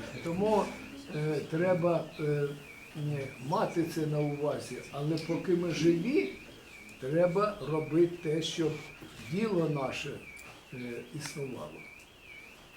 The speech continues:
І от для того, щоб наша праця не була даремною, щоб її не зруйнували, треба створити, е, е, таку структуру,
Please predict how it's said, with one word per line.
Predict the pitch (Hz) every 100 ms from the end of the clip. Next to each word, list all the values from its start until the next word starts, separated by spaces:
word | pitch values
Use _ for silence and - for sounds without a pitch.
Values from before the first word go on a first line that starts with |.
| - - 135 - - - 1077 - - - - - - - - - - -
І | 151
от | 170 170 156
для | 170
того, | 180 190 160
щоб | - 156 127 139
наша | 170 - 151 117 - - - - - - - - - - - - 160
праця | 165 170 143 127 117
не | 151
була | 147 147 170 - -
даремною, | 180 170 131 104 101 82 - 80 - - - - - - - - - - -
щоб | - 151 147
її | 170 165
не | 160 165
зруйнували, | 151 147 151 147 147 170 240 320 220 - - - - 131
треба | 156 170 165 151
створити, | - 147 156 156 139 - - - - - - - - 123
е, | 131 127 - -
е, | 123 120 117 110
таку | 135 - 117 -
структуру, | - 226 226 - 165 127 107